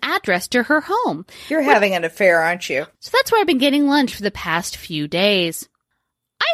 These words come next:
Speaker 1: told my wife that she didn't have to make lunch for me anymore.
Speaker 2: Mm-hmm.
Speaker 1: And she didn't say anything until today.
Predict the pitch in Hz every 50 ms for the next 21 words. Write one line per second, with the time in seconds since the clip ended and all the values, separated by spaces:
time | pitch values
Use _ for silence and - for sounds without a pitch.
0 | 659 - 247 233 214 175 165 170 165 165 170 202 226 240 - - 196 - 220 226
1 | 208 262 277 302 277 294 - - 359 320 359 392 - 392 440 571 719 - - -
2 | 440 311 262 214 175 165 160 156 156 151 160 147 127 104 98 - 233 208 214 202
3 | 185 208 202 185 175 170 175 175 175 180 220 415 466 453 - 453 440 508 571 622
4 | - - 320 240 180 185 262 508 539 - 302 190 170 165 170 - 180 185 - -
5 | 247 254 254 262 311 415 427 - -